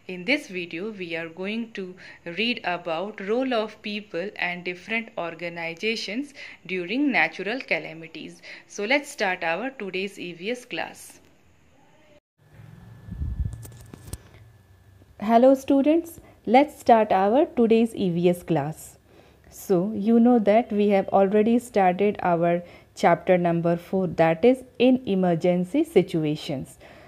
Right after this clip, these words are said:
So students, in our last video, we have discussed about different type of natural calamities and also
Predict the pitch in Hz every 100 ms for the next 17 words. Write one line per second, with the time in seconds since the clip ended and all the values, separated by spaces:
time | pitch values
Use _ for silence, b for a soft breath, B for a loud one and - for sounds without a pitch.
0 | B - 330 349 - 311 285 240 277 -
1 | 240 226 214 220 214 240 302 214 196 170
2 | 170 185 202 254 254 190 170 180 180 -
3 | 202 - 175 165 165 165 185 B B B
4 | 202 226 285 320 302 196 180 185 190 190
5 | 170 170 190 190 - 170 175 190 185 175
6 | 175 175 - 175 170 196 208 214 208 269
7 | 233 262